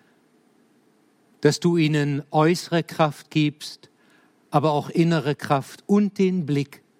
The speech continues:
zu dir hin. Und wir bitten für uns alle, dass wir auf dich sehen als den Herrn,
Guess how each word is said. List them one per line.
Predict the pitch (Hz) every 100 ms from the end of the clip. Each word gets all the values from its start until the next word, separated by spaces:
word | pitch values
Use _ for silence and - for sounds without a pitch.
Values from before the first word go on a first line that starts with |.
| _ _ -
zu | - 156
dir | 143 139 131 127
hin. | - 110 104 _ _ _ _ _ _ _ _ _ _ _ _ - -
Und | 165 143
wir | 170 135
bitten | 180 - 185 170 170 - _ _
für | - 185 180
uns | 170 156
alle, | - 170 170 127 95 _ _ _ _ _ _ _ - -
dass | 165 -
wir | 175 170
auf | 156 143 -
dich | 185 190
sehen | - - 139 160 147 123 113 - - -
als | 147 139 - -
den | 165 165 175 165
Herrn, | - 151 135 120 113 104